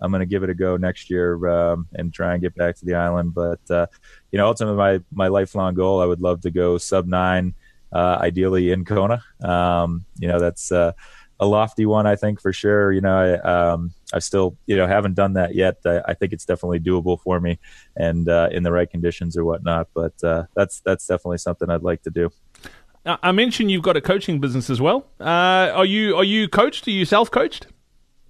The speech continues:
Speaker 1: I am coached as well. You know, I, I have my own coach, and, uh, you know, he's been extremely helpful to me,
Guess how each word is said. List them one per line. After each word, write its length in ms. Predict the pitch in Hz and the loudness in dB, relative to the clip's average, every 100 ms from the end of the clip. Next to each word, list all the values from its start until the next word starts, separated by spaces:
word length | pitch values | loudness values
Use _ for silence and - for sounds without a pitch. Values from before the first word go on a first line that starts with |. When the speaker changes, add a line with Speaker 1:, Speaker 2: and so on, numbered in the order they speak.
| _ _ _ - _ - | _ _ _ -20 _ -4
Speaker 1:
I 140 | 110 | 2
am 160 | 131 135 | 4 4
coached 320 | 139 135 - | 2 0 0
as 120 | 120 | -2
well. 260 | 131 127 - _ - | 2 2 -2 _ -8
You 140 | 92 | 0
know, 160 | 98 95 | 4 4
I, 220 | 95 87 | 4 4
I 20 | |
have 160 | 95 95 | 2 2
my 120 | 92 | 0
own 120 | 95 | 0
coach, 380 | - 98 98 - | 0 -2 -2 -6
and, 280 | 87 87 87 | -4 -2 2
uh, 380 | 87 87 87 85 _ | 4 4 2 0 _
you 100 | 87 | -2
know, 140 | 87 | 0
he's 180 | 87 87 | 0 -2
been 160 | - 87 | 0 -2
extremely 600 | 85 - 95 90 90 85 | -2 -4 -2 0 0 0
helpful 380 | 90 87 90 85 | 0 -2 -2 0
to 120 | 87 | 2
me, 300 | 87 90 | 4 4